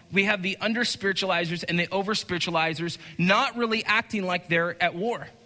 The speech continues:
not really understanding there's a battle. They're just kind of over-spiritualizing everything, but not acting as in a battle. There's those under-spiritualizing, and they have no concept of the real battle going on.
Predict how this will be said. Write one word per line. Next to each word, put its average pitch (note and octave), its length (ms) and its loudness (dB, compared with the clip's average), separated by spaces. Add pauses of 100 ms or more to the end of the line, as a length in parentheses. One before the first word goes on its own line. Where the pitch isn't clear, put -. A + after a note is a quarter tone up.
(300)
not A3+ 240 6
really C4+ 220 2
understanding A#3 500 2
there's G3+ 160 0
a F#3 60 0
battle. F#3+ 440 2
They're G3 200 2
just A#3 180 0
kind A3+ 220 0
of F#3+ 120 -2 (520)
over-spiritualizing A3+ 1000 2
everything, G#3 460 0
but F3 160 0
not F#3+ 300 0
acting A3 560 0 (280)
as G3 460 2
in F#3 140 0
a F#3+ 40 0
battle. F#3+ 400 0
There's E3+ 260 0
those G3+ 260 -2 (180)
under-spiritualizing, G3+ 1000 2
and F#3 140 0
they G#3 80 2
have F#3+ 240 0
no G3 180 2
concept G#3 680 -2 (300)
of D#3+ 460 0
the D3+ 100 -2
real D3+ 220 -2
battle C#3+ 320 0
going C3+ 260 0
on. A#2+ 280 -2